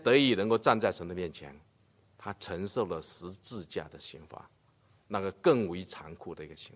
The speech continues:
罚。罪受到一个神的一个审判，非常的残酷。这一点就让我们今天要思想，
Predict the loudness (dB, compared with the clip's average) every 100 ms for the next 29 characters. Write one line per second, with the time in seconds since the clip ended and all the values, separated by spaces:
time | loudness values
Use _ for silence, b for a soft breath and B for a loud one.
0 | -20 -20 -20 _ _ _ _ _ _ _
1 | _ _ _ _ _ _ _ _ _ _
2 | _ _ _ 2 6 6 2 -14 -20 _
3 | _ _ _ _ _ 8 8 10 8 6
4 | 4 0 -2 -2 -14 _ _ -2 2 8
5 | 8 8 4 -4 -4 -6 -8 -20 _ _
6 | _ _ _ -2 0 -2 -4 -8 -12 -18
7 | -16 -16 -16 _ _ _ _ _ _ 6
8 | 8 10 8 8 12 12 12 6 2 -2
9 | -12 -20 -18 2 4 8 10 8 6 -2
10 | -2